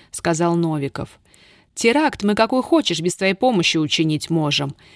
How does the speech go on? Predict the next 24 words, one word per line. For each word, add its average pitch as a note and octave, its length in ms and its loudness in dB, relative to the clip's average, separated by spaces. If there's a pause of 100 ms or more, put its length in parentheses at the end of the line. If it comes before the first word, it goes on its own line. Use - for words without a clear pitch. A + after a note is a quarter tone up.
(100)
Сердце D#4+ 460 0
не A#3+ 140 2
дрогнет A#3 500 4
и A3+ 60 4
руки A#3+ 260 0
тоже G3 580 0
после F#3 280 0
всего, A3 400 0 (180)
что - 160 2
эти G#3+ 200 4
ребята G#3 440 2
на G3 120 2
земле G3+ 360 2
натворили. D3+ 720 -4 (300)
Хоть - 260 0
атомную D4 460 4
станцию F3+ 500 0
можем D#3+ 360 0
взорвать. D3+ 600 -2 (460)
Но D#4+ 340 2 (180)
ни B3 200 2
к - 80 -4
чему D#4+ 360 2
это. D3 380 -2